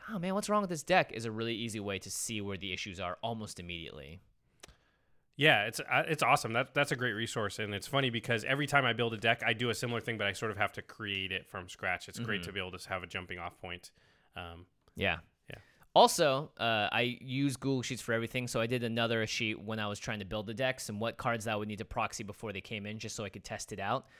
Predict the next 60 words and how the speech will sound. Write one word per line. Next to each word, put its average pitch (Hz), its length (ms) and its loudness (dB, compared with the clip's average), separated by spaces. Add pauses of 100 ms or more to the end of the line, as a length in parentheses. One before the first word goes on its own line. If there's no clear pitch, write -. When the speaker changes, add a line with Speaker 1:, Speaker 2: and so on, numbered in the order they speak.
(240)
Speaker 1:
So - 140 -2
you 143 60 4
can 135 140 -2
say, 135 180 4
like, 117 160 4
"All 120 80 4
right, 127 120 8
what's 131 180 -2
the 135 80 -6
status 117 380 0
of 107 60 -6
this 101 140 -6
card? 92 240 -4
It's - 140 -8
pulled. 107 420 0
Did 110 120 -4
I 104 40 0
take 117 160 -6
it - 80 -10
from 131 220 -2
a - 20 0
deck? 147 380 4
What 120 100 -2
deck 110 180 -2
is 110 60 -6
that 104 160 0
at?" 87 180 -4
So 139 120 -2
it's 131 100 -2
just 147 140 -4
an 151 80 -6
easier 131 240 -2
way 117 80 2
Speaker 2:
Oh, 107 40 -2
Speaker 1:
to 101 40 -4
Speaker 2:
it's - 120 -8
Speaker 1:
keep 98 120 -2
Speaker 2:
such - 60 -8
Speaker 1:
track 107 200 0
Speaker 2:
a - 40 -12
big 104 80 4
Speaker 1:
of 92 40 -2
stuff. 101 140 -2
Speaker 2:
part 98 160 2
of 95 80 -2
the 92 60 -4
process 95 520 -2
is 98 100 -6
actually 104 460 0
get-, 117 560 6
getting, 131 280 4
like, 165 100 10
Speaker 1:
Getting 165 140 6
Speaker 2:
what 190 80 8
Speaker 1:
the 139 40 0
Speaker 2:
cards 180 300 8
do 160 120 6
I 143 120 8
Speaker 1:
cards. 139 100 0
Speaker 2:
own? 160 380 2